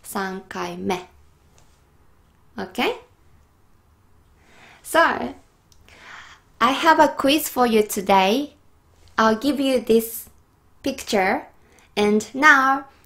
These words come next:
you can count things and use the right counter words for each things, and then write the comment and say, make a sentence like, for example, "Neko ga san biki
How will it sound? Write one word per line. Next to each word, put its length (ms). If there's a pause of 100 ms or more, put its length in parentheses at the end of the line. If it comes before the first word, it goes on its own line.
(100)
you 180
can 260
count 400
things 600 (380)
and 200
use 420
the 140
right 460
counter 420
words 360
for 240
each 220
things, 560 (360)
and 160
then 300
write 260
the 80
comment 600 (280)
and 340 (480)
say, 540 (320)
make 240
a 80
sentence 720
like, 440 (200)
for 120
example, 720 (680)
"Neko 600
ga 420 (880)
san 480
biki 580